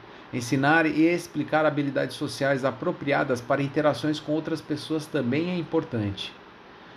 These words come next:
Os pais devem estar próximos dos terapeutas dos filhos para que, em conjunto,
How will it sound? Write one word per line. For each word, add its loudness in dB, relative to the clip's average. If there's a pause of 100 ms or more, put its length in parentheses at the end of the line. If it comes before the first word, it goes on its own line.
(280)
Os -4
pais 4
devem 2
estar 0
próximos 2
dos -6
terapeutas -2
dos -8
filhos -2
para 0
que, -4
em 0
conjunto, 0